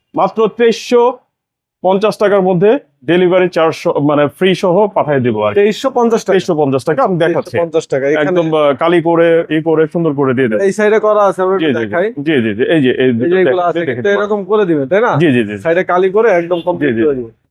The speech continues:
Speaker 2: সবগুলো তেইশশো পঞ্চাশ টাকা।
Speaker 1: জি, জি, জি। আর
Speaker 2: সাইজ হবে কি, ভাই?
Speaker 1: এটা সাইজ হচ্ছে আপনার সাধারণত আপনার ছত্রিশ থেকে বিয়াল্লিশ পর্যন্ত একই প্রাইস।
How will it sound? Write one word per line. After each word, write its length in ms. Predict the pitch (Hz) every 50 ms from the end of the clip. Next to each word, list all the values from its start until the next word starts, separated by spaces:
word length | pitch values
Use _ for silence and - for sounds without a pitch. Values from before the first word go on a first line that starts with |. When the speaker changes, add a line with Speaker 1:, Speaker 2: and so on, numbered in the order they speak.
| _ _ -
Speaker 2:
সবগুলো 280 | - 202 202 214 226 226
তেইশশো 300 | - 226 226 214 - 214
পঞ্চাশ 280 | 220 220 214 214 202 -
টাকা। 140 | 202 185
Speaker 1:
জি, 120 | 160 143 117
জি, 140 | 120 117 104
জি। 120 | 107 -
আর 180 | - 147 165 185
Speaker 2:
সাইজ 200 | 196 220 226 233
হবে 200 | 233 233 240 214
কি, 100 | 247 233
ভাই? 220 | 220 247 294 302 _ -
Speaker 1:
এটা 340 | - 180 190 202 226 226 214
সাইজ 400 | - - - 208 202 220 220 226
হচ্ছে 360 | 220 220 220 208 - 233 226
আপনার 360 | 214 196 175 180 202 202 208 208 208 - _ _ _ _ _ -
সাধারণত 480 | 196 190 185 220 214 214 226 220 202 226
আপনার 540 | 226 214 196 190 214 208 208 202 202 190
ছত্রিশ 540 | - - 208 208 202 - - 208 220 208 -
থেকে 280 | - 226 220 196 220 208
বিয়াল্লিশ 440 | 170 156 180 190 185 202 202 - -
পর্যন্ত 380 | 196 196 185 175 190 185 180
একই 280 | 185 151 147 147 175 156
প্রাইস। 400 | 127 135 123 110 104 101 -